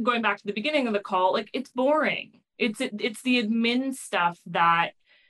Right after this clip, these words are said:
I, I don't like to do. I'm, uh, not good at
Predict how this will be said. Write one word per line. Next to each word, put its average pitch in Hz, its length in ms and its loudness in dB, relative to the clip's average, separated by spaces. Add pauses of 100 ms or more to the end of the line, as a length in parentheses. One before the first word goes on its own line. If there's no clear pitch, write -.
(280)
I, 196 220 2
I 180 100 0
don't 254 240 0
like 240 220 0
to 220 120 -6
do. 190 640 0
I'm, 175 880 0 (400)
uh, 170 260 2
not 180 460 2
good 220 260 2
at 180 440 2